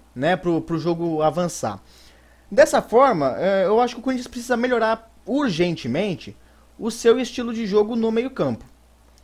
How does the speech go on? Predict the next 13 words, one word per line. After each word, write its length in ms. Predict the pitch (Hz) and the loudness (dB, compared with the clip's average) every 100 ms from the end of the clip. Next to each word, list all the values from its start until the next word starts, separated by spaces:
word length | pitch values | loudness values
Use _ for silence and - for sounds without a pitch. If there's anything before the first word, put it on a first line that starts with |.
| - | -8
né? 160 | 147 180 | -2 -2
Precisa 260 | - 190 | -2 -2
definir 420 | 190 202 196 214 | 0 0 0 0
uma 180 | 285 247 | 2 2
característica. 920 | 220 190 190 - 151 190 190 - 190 190 - - - - | 0 -2 -2 -4 -4 -4 -6 -4 -6 -6 -16 -20 -20 -4
É, 160 | 135 | 2
hoje 240 | 156 196 185 | 4 4 2
o 40 | |
Corinthians 320 | 196 196 185 | 0 0 0
não 120 | 190 | -2
enco-, 320 | 202 180 180 180 | -2 0 0 2
não 160 | 202 | 0
tem 340 | 196 180 214 | 2 0 0